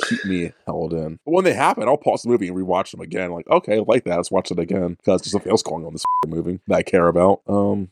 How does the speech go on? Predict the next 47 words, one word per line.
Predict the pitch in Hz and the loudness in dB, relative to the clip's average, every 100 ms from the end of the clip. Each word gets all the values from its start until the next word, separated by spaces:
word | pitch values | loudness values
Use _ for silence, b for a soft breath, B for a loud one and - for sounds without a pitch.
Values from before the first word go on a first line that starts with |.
| - | -4
cut | 117 - | -2 0
to | 117 | -2
Armsdale. | 101 107 98 110 95 | -2 -4 -2 -2 -2
Mom | 92 98 | -2 -2
tried | 92 | -4
to | - | -6
save | - 107 | -8 -8
kid. | - 131 123 | -8 -6 -6
Missing, | 92 - 92 87 87 | -8 -10 -12 -16 -20
missing | - _ | -20 _
the | _ _ | _ _
rider. | - - | -20 -20
Crazy | _ - | _ -20
foot. | - - 95 | -20 -10 -6
Okay, | 87 76 78 | -4 -6 -4
so | - | 4
yeah. | 95 82 - _ | 6 4 0 _
Then | 110 117 | 0 0
there | 107 | 2
we | |
go. | 113 113 | 2 2
Okay, | 117 - 95 | 2 2 2
so | 110 | 0
the | 98 | -2
guy, | 117 113 113 113 | 2 4 4 4
their | 110 101 | 2 -2
hen-, | 98 101 - | -2 -4 -6
the | 92 | -2
henchman | 123 135 117 | 0 0 0
they're | 107 - - | 0 -2 -12
interrogating | 104 - 101 90 92 90 | -10 0 0 0 -4 -8
says, | 80 113 107 b b b - | 0 0 0 b b b -6
"There's | 120 | -4
an | - | 0
arms | 156 156 - | 2 2 4
deal | 120 113 | 4 4
going | 117 113 110 | 4 4 4
down | 104 101 | 4 4
this | 120 - | 0 0
way. | 98 90 | -2 0
Go | 104 120 | 4 4
there | 117 117 117 | 6 6 6
and | 104 101 95 | 2 -2 -2
we'll | 110 | -2
find | - 110 107 | 2 2 2
the | |
kid." | 104 131 101 | 2 4 4